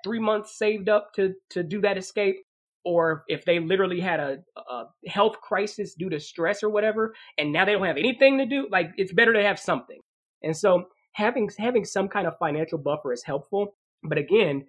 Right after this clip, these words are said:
utilizing your, uh, network that you have, uh, you know, you might know a recruiter, you might know somebody that works somewhere else that can help you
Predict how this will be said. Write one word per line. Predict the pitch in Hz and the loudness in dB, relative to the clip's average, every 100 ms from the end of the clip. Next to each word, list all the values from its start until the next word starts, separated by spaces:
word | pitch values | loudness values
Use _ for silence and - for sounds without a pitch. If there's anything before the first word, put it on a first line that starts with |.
| _ _ _ | _ _ _
utilizing | 151 165 226 190 170 156 165 156 | -6 -2 0 0 0 0 -2 -4
your, | 151 160 151 147 143 | -4 -2 0 -2 -2
uh, | 139 127 | -4 -4
network | 131 180 160 151 | -2 0 -2 -4
that | 147 135 | -4 -6
you | 139 | -6
have, | 131 143 151 151 143 131 - - | -6 -2 -2 0 -2 -6 -10 -10
uh, | 131 127 123 120 | -6 -4 -4 -6
you | 120 | -8
know, | 110 | -10
you | 117 135 | -10 -6
might | 151 | -2
know | 156 | -2
a | |
recruiter, | 151 143 - 180 135 | -2 -6 -4 -2 -4
you | 127 | -4
might | 156 151 | -2 -2
know | 156 | -4
somebody | 160 165 147 | -4 -4 -4
that | 143 | -6
works | 151 - | -8 -8
somewhere | 139 139 | -6 -4
else | 160 165 | -6 -6
that | 147 | -6
can | 160 | -4
help | 160 156 | -4 -4
you | 160 151 | -6 -12